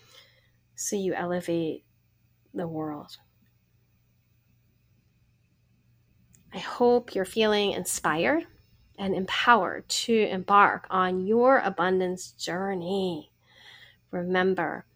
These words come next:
the universe is conspiring to fulfill your desires. It wants to. The universe, if you look in nature,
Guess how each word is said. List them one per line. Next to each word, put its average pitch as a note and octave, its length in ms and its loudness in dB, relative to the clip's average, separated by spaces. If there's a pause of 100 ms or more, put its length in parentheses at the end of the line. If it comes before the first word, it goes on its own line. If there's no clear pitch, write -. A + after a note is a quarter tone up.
(180)
the G3 80 -6
universe G3+ 840 2
is B3 400 4 (180)
conspiring F3 1000 -4 (380)
to A3 140 -2
fulfill A3 500 0
your G#3+ 200 0
desires. F3+ 640 -4 (160)
It C4+ 200 2
wants G3+ 460 0
to. D3+ 220 -4
The F#3 80 -6
universe, A3+ 640 2
if F#3+ 120 -12
you A3+ 100 -2
look C4+ 180 0
in G#3 100 0
nature, B3+ 540 0